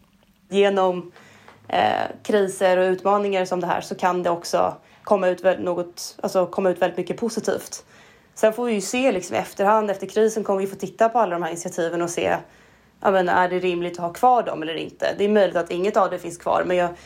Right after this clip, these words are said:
min gissning är att jag tror att vi kommer ha kvar vissa delar. Så att liksom i, när man, när man sätts lite på prov som ändå våran bransch har gjort, då kommer det ju fram en annan kreativitet och man liksom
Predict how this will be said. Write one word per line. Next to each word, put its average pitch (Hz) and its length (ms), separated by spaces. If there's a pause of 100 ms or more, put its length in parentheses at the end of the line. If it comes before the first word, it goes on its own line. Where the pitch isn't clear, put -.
(120)
min 190 160
gissning 208 440
är 175 100
att 165 60
jag 170 100
tror 180 100
att 170 100
vi 170 40
kommer 165 220
ha 220 280
kvar - 340
vissa - 200
delar. 87 320
Så - 100
att 165 120 (440)
liksom - 180
i, 208 420 (880)
när 190 140
man, 180 180
när 185 140
man 180 180
sätts 220 280
lite 196 200
på 185 120
prov 247 380
som 190 200
ändå 175 200
våran 170 300
bransch 165 240
har 190 80
gjort, - 460 (460)
då - 80
kommer 208 320
det 190 80
ju 190 180
fram 196 520
en 180 120
annan 175 240
kreativitet 180 800
och 175 80
man 175 140
liksom 175 320